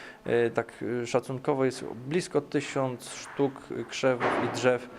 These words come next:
różnego oczywiście rodzaju i gatunku, y, na, na tworzenie tych remiz jagodajnych. Budki,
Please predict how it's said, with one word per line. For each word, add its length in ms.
różnego 440
oczywiście 500
rodzaju 500
i 140
gatunku, 500
y, 640
na, 240
na 120
tworzenie 280
tych 160
remiz 320
jagodajnych. 500
Budki, 800